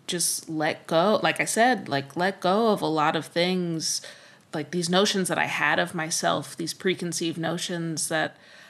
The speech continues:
I'd convinced myself that I wasn't A B C, when in reality, I'm all of the things and I have permission to be all of the things.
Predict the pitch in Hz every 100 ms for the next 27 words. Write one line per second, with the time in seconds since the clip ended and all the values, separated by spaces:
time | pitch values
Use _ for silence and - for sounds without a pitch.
0 | - - 160 165 170 - 175 165 156 160
1 | - 175 165 175 170 156 - 170 165 165
2 | 165 156 156 170 160 - _ - 170 165
3 | 165 165 160 - 175 170 160 160 160 160
4 | 151 170 160 160 147 202 190 170 175 160
5 | 196 339 269 170 170 160 156 156 160 151
6 | 165 170 165 165 160 151 - 220 190 165
7 | 147 143 147 160 151 151 139 139 143 139